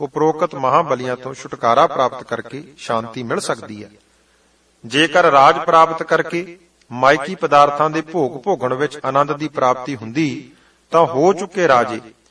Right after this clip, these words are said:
ਜਿਹੜੇ ਰਾਜਸੀ ਮਦ ਵਿੱਚ ਕੁਕਰਮ ਕਰਦੇ ਆ ਰਹੇ ਹ-, ਸਨ, ਪਰ ਸਾਧ ਸੰਗਤ ਤੋਂ ਸਖਣੇ ਰਹਿਣ ਕਾਰਨ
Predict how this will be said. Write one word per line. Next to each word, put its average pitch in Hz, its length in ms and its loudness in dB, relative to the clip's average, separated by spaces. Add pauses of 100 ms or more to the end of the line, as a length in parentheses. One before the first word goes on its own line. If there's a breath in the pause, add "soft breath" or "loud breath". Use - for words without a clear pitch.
(320)
ਜਿਹੜੇ 180 260 2
ਰਾਜਸੀ 156 520 4
ਮਦ 160 240 2
ਵਿੱਚ 151 220 -4
ਕੁਕਰਮ 185 440 0
ਕਰਦੇ 156 440 2
ਆ 135 160 6
ਰਹੇ 139 300 2
ਹ-, 123 480 -10
ਸਨ, 123 260 -2
ਪਰ 123 300 -2
ਸਾਧ 143 300 6
ਸੰਗਤ 175 400 -2
ਤੋਂ 147 160 -4
ਸਖਣੇ 180 460 -2
ਰਹਿਣ 165 220 2
ਕਾਰਨ 131 360 0